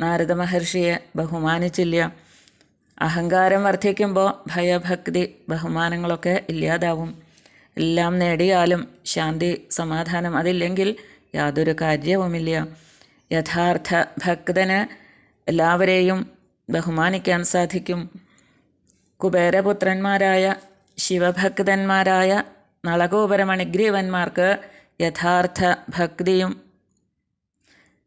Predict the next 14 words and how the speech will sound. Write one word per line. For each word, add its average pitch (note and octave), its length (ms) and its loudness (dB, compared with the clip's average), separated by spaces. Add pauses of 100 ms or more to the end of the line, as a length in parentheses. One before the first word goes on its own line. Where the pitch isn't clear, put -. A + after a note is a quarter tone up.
(420)
ഭഗവത് F#3+ 420 4
അനുഗ്രഹവും G3+ 800 0
ലഭിക്കാൻ F#3 440 0
വേണ്ടിയാണ് G3+ 640 2 (460)
നാരദ D#3+ 360 0
മഹർഷി F3+ 720 -2
അവർക്ക് E3 460 -2 (140)
ശാപം D#3 440 -2
നൽകിയത്. F3 560 0 (880)
ഭഗവാന്റെ E3+ 600 0
അനുഗ്രഹത്താൽ F3+ 760 0 (320)
ശാപമോക്ഷം F3+ 960 -2
കിട്ടുമെന്നും F3+ 680 -2 (120)
പറഞ്ഞു. E3 320 -2